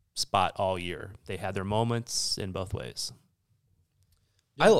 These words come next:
Speaker 2: I like this a lot, right? 'Cause I think all of us were kind of on board with not picking up the option, but hey, if we can get him for cheaper than that,
Speaker 1: Yeah.
Speaker 2: that, like, hell yeah. I'm, I'm definitely on board with that.
Speaker 1: And, and even really, if it's just, it's minor, small amount less,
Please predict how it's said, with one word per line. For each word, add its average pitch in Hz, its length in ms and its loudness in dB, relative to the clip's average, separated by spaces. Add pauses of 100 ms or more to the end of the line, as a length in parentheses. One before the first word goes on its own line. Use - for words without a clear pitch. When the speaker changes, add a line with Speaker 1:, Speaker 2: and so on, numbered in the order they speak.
(100)
Speaker 2:
I 160 80 6
like 139 240 6
this - 260 2
a 104 60 -2
lot, 95 480 2
right? 110 320 -4
'Cause 104 240 -6
I 113 60 0
think 123 200 -6
all 123 200 8
of 113 100 0
us - 160 -2
were 110 100 -6
kind 117 160 -2
of 110 100 -4
on 104 180 -2
board 104 220 -2
with 101 440 -4 (240)
not 110 260 -4
picking 117 360 -4
up 110 120 -4
the 90 140 -4
option, 101 500 -2 (300)
but 110 140 -2
hey, 127 160 2
if 110 100 -4
we 135 100 -2
can 113 140 -4
get 110 100 2
him 113 100 -2
for 92 120 -8
cheaper 131 280 -6
than 95 160 -6
that, 92 120 -4
Speaker 1:
Yeah. 92 120 -6 (100)
Speaker 2:
that, 90 200 -12
like, 71 240 -10
hell 110 160 -2
yeah. 50 160 -10 (300)
I'm, 104 220 -12
I'm 107 160 -6 (140)
definitely 87 320 -6
on 78 100 -12
board - 180 -12
with - 120 -20
that. - 200 -12
Speaker 1:
And, 101 120 -14 (160)
and 110 100 -6
even 120 320 -2
really, 113 240 0
if 98 100 -2
it's 101 140 -6
just, 104 260 -8
it's 107 160 0
minor, 110 400 0
small 98 280 0
amount 95 280 -4
less, 98 360 -4